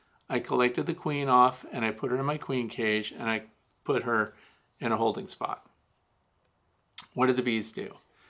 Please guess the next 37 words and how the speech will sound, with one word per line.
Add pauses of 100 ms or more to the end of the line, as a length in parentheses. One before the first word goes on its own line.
(300)
Uh,
they
stayed
clustered.
They
stayed
tight,
just
as
they
were. (300)
So
I
thought,
"Huh, (420)
that's
weird.
With
the
queen
absent,
they
should
be
in
disarray." (680)
So
then
what
happened
was
another
queen
in
the
same
cluster